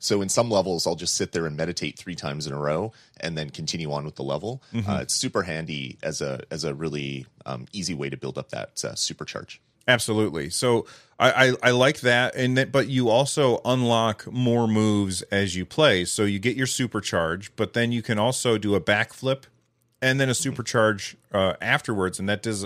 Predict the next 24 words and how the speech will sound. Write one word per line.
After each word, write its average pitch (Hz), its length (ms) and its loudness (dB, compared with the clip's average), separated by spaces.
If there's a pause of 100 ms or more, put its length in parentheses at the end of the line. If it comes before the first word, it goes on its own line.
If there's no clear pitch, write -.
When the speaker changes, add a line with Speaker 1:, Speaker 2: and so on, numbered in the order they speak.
Speaker 2:
a 104 100 -2
different 98 480 -4
style 98 540 0
of 85 140 -4
attack, 87 520 -4 (380)
which 113 180 0
is 95 100 -4
more 107 200 2
like 98 240 2
a, 85 240 2 (1120)
the, 120 140 2
the 113 160 0
main 135 220 2
supercharge 113 500 0
is 95 120 -6
like 95 160 0
an 90 100 -4
area 101 240 0
of 92 80 -2
effect 98 380 -4
attack 90 360 -2
around 92 420 -4
you. 90 200 -6
The 85 480 -6